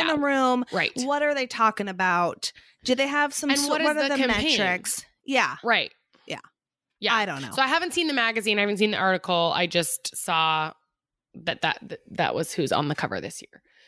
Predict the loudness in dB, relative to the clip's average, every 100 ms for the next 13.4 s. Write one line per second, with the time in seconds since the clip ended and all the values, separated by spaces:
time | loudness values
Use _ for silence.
0 | _ -20 -6 -2 0 0 0 2 0 2
1 | 2 2 -2 0 2 0 2 -2 0 0
2 | 0 0 0 2 2 -2 -2 0 2 0
3 | 0 0 0 -2 -10 -12 -20 _ -4 0
4 | 0 -2 -6 -12 -6 -2 0 0 0 2
5 | 2 0 0 0 -2 -6 -12 0 2 2
6 | 0 -2 0 2 4 4 2 -2 0 0
7 | 0 0 0 0 -2 -4 0 2 2 0
8 | -2 0 2 2 2 -4 -16 -16 -4 0
9 | 0 -2 0 0 0 0 2 0 0 2
10 | 2 2 -2 -2 0 2 2 0 -4 -10
11 | -14 -4 -2 2 2 2 -2 -4 -2 0
12 | 2 2 0 0 0 2 0 0 0 2
13 | 2 0 0